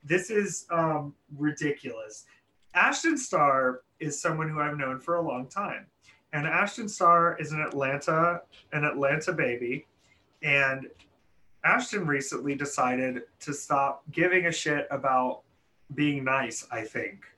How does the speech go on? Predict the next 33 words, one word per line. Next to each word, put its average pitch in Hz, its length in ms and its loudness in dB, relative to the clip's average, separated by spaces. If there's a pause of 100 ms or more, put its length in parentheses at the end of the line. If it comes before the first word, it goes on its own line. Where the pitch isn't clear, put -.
(540)
Ashton 208 540 2
is 151 560 0 (260)
one 151 220 2
of 208 60 4
the 220 80 2
most 202 220 4
underrated 160 480 4
talents 151 340 4
in 156 80 -4
the 165 60 0
Southeast. 139 800 -2 (480)
Uh, 135 420 6 (140)
for 170 160 8
a 170 80 8
long 180 280 6
time, 233 180 6
I 220 100 8
don't 208 200 6
think 202 140 2
Ashton 202 280 4
would 202 100 -2
speak 214 360 -4
up - 280 2
for 151 120 -2
themselves, 123 480 -4
though. 107 240 -6
I 151 60 0
don't 180 120 4
think 175 140 0
Ashton 165 320 2
would 156 140 -4
say, 156 220 0
"Hey, 139 400 -2